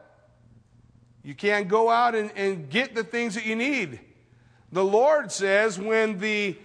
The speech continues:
tribulation saints, the martyrs for Jesus Christ, have died, that they're at the throne of God, and they call out to the Lord, and they say, "How long, O Lord, till you will avenge us?" And the Lord says, "When your number is complete, when the last one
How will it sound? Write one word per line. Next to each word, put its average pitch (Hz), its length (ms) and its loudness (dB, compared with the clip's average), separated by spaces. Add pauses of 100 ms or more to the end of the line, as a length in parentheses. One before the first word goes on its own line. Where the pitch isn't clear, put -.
(160)
tribulation 269 760 0
saints, 247 480 0
the 185 140 -2
martyrs 202 600 0
for - 180 -12
Jesus 214 440 -8
Christ, 180 480 0 (240)
have 196 240 2
died, 214 380 4
that 185 120 -6
they're 214 260 0
at 208 180 -4
the 208 80 0
throne 262 580 0
of 202 160 -2
God, 190 540 2 (240)
and 190 120 -2
they 202 100 2
call 277 400 2
out 262 240 0
to 254 80 -6
the 240 120 -2
Lord, 254 300 2
and 226 40 -6
they 214 80 -2
say, 214 180 -2
"How 277 240 4
long, 294 360 2
O 254 160 4
Lord, 208 380 0 (260)
till 214 140 0
you 247 180 0
will 233 220 4
avenge 220 380 0
us?" 190 200 -2
And 196 140 -2
the 190 40 -2
Lord 233 360 0
says, 208 400 0 (240)
"When 254 340 2
your 247 280 2
number 240 400 0
is 247 180 -2
complete, 214 560 -4
when 180 140 -4
the 165 100 0
last 233 440 0
one 247 380 0